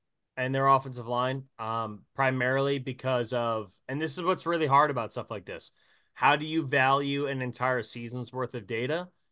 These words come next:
versus what you've seen lately, right? And what I've seen lately from Kansas City is an offensive line that even without Joe Thuney, arguably their best offensive lineman,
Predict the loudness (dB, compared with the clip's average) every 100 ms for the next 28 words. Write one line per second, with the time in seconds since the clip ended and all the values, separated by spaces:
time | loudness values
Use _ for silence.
0 | _ -6 0 4 4 2 -2 -2 -4 -4
1 | -8 -6 -4 -4 -4 -6 -6 -8 -10 -20
2 | _ _ _ _ _ -6 -4 -6 _ _
3 | -4 -4 -2 -2 0 0 0 0 0 -2
4 | -2 0 -2 0 -4 -2 -2 -2 -4 -4
5 | -4 -2 -2 -2 -2 -4 -8 -14 -10 -6
6 | -4 -6 -6 -2 0 0 -4 -8 -6 -4
7 | -2 -4 -8 -10 -6 -4 -4 -4 -4 2
8 | 2 2 -2 _ _ _ _ _ _ -16
9 | -2 0 0 0 -2 -2 -2 0 2 2
10 | 0 0 0 -2 -2 -2 -2 -4 -8 -8
11 | -4 -2 -2 -2 -6